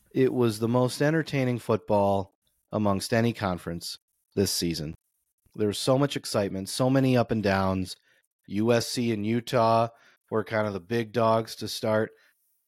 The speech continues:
Um, we looked through, <laughs> I'm embarrassed to say this. We looked through our notes from episode one a lot for this episode.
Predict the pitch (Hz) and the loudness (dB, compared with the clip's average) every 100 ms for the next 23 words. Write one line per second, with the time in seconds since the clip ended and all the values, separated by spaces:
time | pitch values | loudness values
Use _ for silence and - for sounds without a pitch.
0 | - 117 101 95 98 - - 143 175 185 | -8 -2 0 0 -4 -8 -4 0 2 0
1 | - 196 - - _ _ _ _ _ _ | 0 -4 -4 -10 _ _ _ _ _ _
2 | _ _ _ _ _ _ _ _ _ _ | _ _ _ _ _ _ _ _ _ _
3 | _ _ - 170 175 165 156 135 - 131 | _ _ -8 -4 0 2 2 -2 -2 0
4 | 98 - - - _ - 143 139 160 - | 0 -4 -16 -20 _ 0 2 4 2 0
5 | 180 175 143 107 98 101 127 - - _ | -2 2 2 2 0 -2 -4 -10 -14 _
6 | _ _ _ _ _ _ _ _ - 127 | _ _ _ _ _ _ _ _ -2 0
7 | 117 113 120 - 117 107 101 104 123 - | 0 -2 -4 0 0 2 0 0 -2 -10
8 | _ _ _ _ _ _ - 101 95 98 | _ _ _ _ _ _ -4 -2 2 0
9 | 104 - 98 90 95 90 - 90 | 0 -4 -6 -4 -6 -6 -6 -6